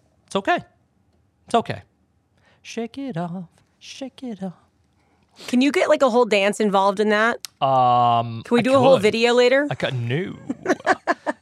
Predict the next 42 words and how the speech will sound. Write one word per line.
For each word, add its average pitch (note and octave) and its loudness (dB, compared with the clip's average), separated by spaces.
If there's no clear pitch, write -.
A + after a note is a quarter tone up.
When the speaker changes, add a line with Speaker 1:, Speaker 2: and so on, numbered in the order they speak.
Speaker 1:
No, A#2 -2
I C3 0
am, G#2+ -4
uh, F2+ -6
dancing C#3 -6
is F2+ -12
not A2+ -2
my, G#2 -4
uh, F2 -6
not A2+ -4
my G2 -8
strength. - -20
Not G#2 -6
my F2+ -14
strength. D2+ -20
I F#2 -10
am, E2+ -12
uh, D#2+ -12
Speaker 2:
You A3 0
never C4+ 2
know C4+ 2
until B3 -2
you A#3 -4
try. G3 -4
Speaker 1:
I D3 0
have E3+ -4
tried. F#2+ -4
Speaker 2:
Okay, F3 -10
Speaker 1:
I A#2+ -2
Speaker 2:
fine. - -8
Speaker 1:
should B2 -10
tell G#2+ -4
you, F#2+ -6
I C#3 -2
have C3+ -4
tried. F#2+ -6
Speaker 2:
<laughs> - -
Speaker 1:
Weddings D3+ -4
are A2+ -6
not A2+ -2
my G#2+ -10
friend. E2 -10